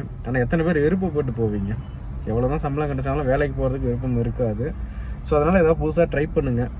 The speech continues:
ரிஸ்க் எடுக்காம இருக்கிறது தான் பெரிய ரிஸ்க். ஓகேங்களா? So, தொடர்ந்து வந்து பேசுவோம். இப்போ நான் ட்ரேட் பண்ண போறேன். மணி ஒரு எட்டரை ஆயிருக்கு, மார்க்கெட் ஓப்பன் ஆகணும். So, ட்ரேட் பண்றதை நான் காட்டுறேன். ஓகேங்க, so நம்ம ட்ரேட் பண்ண ஸ்டார்ட்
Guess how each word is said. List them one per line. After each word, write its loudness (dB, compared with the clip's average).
ரிஸ்க் -4
எடுக்காம 4
இருக்கிறது 0
தான் -2
பெரிய 0
ரிஸ்க். -2
ஓகேங்களா? -2
So, -2
தொடர்ந்து -2
வந்து -2
பேசுவோம். -4
இப்போ -4
நான் -4
ட்ரேட் -2
பண்ண -2
போறேன். -4
மணி 0
ஒரு 2
எட்டரை 0
ஆயிருக்கு, 4
மார்க்கெட் 0
ஓப்பன் 0
ஆகணும். -4
So, -8
ட்ரேட் -2
பண்றதை -4
நான் -4
காட்டுறேன். -8
ஓகேங்க, -4
so -6
நம்ம -6
ட்ரேட் -4
பண்ண -6
ஸ்டார்ட் -6